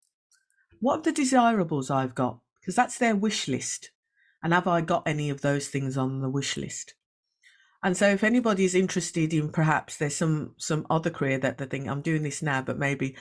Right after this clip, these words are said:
I'd like to, uh, move into that area in a few years,"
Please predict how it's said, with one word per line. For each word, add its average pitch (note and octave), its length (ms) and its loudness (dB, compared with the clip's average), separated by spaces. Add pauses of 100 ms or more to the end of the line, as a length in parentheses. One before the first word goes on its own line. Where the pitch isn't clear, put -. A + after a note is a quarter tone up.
(140)
I'd C#3+ 160 -4
like D3 340 2
to, C3+ 280 -4 (300)
uh, C#3 140 0
move C#3+ 440 4
into C3+ 460 0
that C#3+ 240 0
area D3 460 0
in B2+ 120 0
a B2+ 60 -2
few B2+ 240 0
years," C#3+ 520 -4